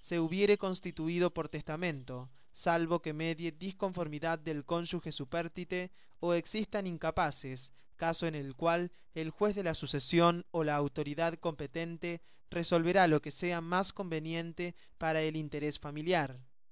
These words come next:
C. A requerimiento de la mayoría de los copartícipes, si hubiere condominio, computada en proporción a sus respectivas partes.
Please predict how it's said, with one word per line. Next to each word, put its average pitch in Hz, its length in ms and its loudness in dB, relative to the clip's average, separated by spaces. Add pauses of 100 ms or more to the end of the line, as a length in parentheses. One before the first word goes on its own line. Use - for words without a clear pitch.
(260)
C. 143 480 -2 (340)
A 160 80 -2
requerimiento 175 760 -2
de 180 100 -2
la 165 80 0
mayoría 175 540 -2
de 170 80 0
los 151 160 -2
copartícipes, 147 1080 -8 (200)
si - 160 -4
hubiere 156 400 2
condominio, 151 760 -4 (260)
computada 175 680 0
en 156 160 -2
proporción 180 800 0
a 185 100 -6
sus 156 160 -2
respectivas 151 640 -4
partes. 131 720 -4